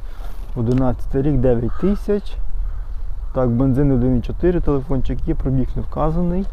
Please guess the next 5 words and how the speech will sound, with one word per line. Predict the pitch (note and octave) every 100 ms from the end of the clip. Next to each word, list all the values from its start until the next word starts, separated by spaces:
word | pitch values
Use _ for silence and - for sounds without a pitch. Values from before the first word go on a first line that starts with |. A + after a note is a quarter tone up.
| - - - - - - - - - - - - - -
Отож, | B2 - D3+
хто | - -
шукає | C3+ C#3 C#3+ C#3 B2+
собі | - - A#2+
Туран, | - B2+ D3+ G3